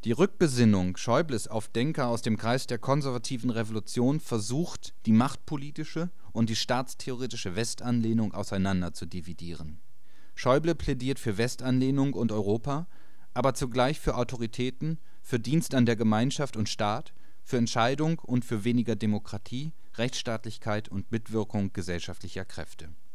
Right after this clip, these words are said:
Dagegen steht das Konzept, das an dem festhält, was entscheidend zur politischen Entwicklung der Bundesrepublik beigetragen hat:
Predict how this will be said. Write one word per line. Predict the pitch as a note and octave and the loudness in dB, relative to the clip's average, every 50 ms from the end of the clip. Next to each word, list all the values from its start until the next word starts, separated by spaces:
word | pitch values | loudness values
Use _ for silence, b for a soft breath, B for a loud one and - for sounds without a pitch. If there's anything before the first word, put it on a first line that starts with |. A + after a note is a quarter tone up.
| - - - - - - - - - - - - - - - - - - - - - - - - - | -8 -6 -6 -6 -6 -6 -6 -6 -6 -6 -6 -6 -6 -6 -6 -6 -6 -6 -6 -6 -6 -6 -6 -6 -4
Dagegen | A2 A2 B2+ C3+ A2+ F#2+ F2+ G2 G#2 A2+ C#3 C3+ | -2 0 0 0 -2 -2 -2 0 0 0 0 -2
steht | - A#2 G#2 A2 | -4 -4 -4 -2
das | G#2 - | -4 -2
Konzept, | - A2+ G2+ F#2+ - A2 A#2+ - - - - - b b b b b b b b b b b | -2 -2 -2 -2 -2 -4 -4 -4 -6 -8 -8 -8 b b b b b b b b b b b
das | A#2+ A2+ - | -2 0 2
an | B2+ A#2+ A#2+ | 2 2 2
dem | B2 D3+ E3+ F3 | 4 2 2 2
festhält, | - - C3+ C3 - - C#3+ C#3 C#3 D3 - - | 0 0 -2 -2 -2 -2 -2 -2 -2 -2 -2 -2
was | A#2+ G#2 - | -2 -2 0
entscheidend | A2 A2 - - B2 A#2 B2 B2+ C#3+ D3 C#3 | -2 -2 0 2 2 2 2 2 0 0 -2
zur | - - - - C3 | -2 -4 -4 -4 -4
politischen | A2+ - - A2 A2+ B2+ - C3 - A#2+ A2 | -2 -2 -2 -2 -2 -2 -4 -4 -2 0 0
Entwicklung | G#2+ G2+ A2+ C3 - C#3+ C3 B2 | 0 0 0 -2 0 2 0 2
der | A2+ G#2 | 2 0
Bundesrepublik | F#2 G#2 A#2+ C#3 C3 A2 - A2+ G#2+ - - G#2+ G#2 G2+ G2+ G2+ - - | 2 2 4 4 2 2 0 -2 -4 -4 -4 -6 -4 -4 -4 -4 -4 -6
beigetragen | - F2+ F2+ E2+ F2+ - - - E2+ D#2+ D2+ D#2+ D2+ | -4 -4 -4 -4 -4 -6 -6 -6 -6 -6 -6 -6 -8
hat: | D#2+ D#2+ - - - | -8 -8 -8 -8 -8